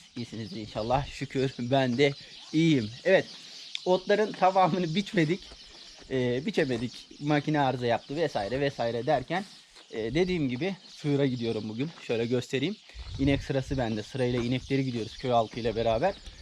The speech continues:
Ee, ayağımı kestiğimde gitmemiştim. O var iki gün. İki günde şimdi geldi. İnek başı bir gün gidiyorum ya. Ee, dört gün sığıra gideceğim. Ee, <laughs> bakalım nasıl olacak.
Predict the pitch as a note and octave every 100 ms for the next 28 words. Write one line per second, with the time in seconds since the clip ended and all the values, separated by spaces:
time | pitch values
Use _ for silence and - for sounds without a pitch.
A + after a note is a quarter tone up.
0 | - - - C3 A#2+ - B2+ D#3 E3 E3
1 | E3 - D#3+ D#3 C#3+ D#3 - E3 D3+ -
2 | D#3 - - - - - - - - -
3 | C3+ C3+ B2+ C3 C#3 C3+ D3 - C3 C#3+
4 | C#3+ C3+ C3 C#3+ C#3 A#2+ B2+ A#2+ D3+ F3
5 | - - - - C3+ C3+ C#3+ - C3+ C3
6 | C#3+ C3+ E3+ E3 B2 G2 - - - -
7 | - - A#2+ A#2 A#2 C#3 C#3 C3 A#2 C#3
8 | C#3+ C#3+ - D3 C#3+ - - - - -
9 | - - - - - - - - A2+ G#2+
10 | G#2+ - - - D3 B2+ B2+ C#3 C#3 C#3
11 | - A2+ A#2+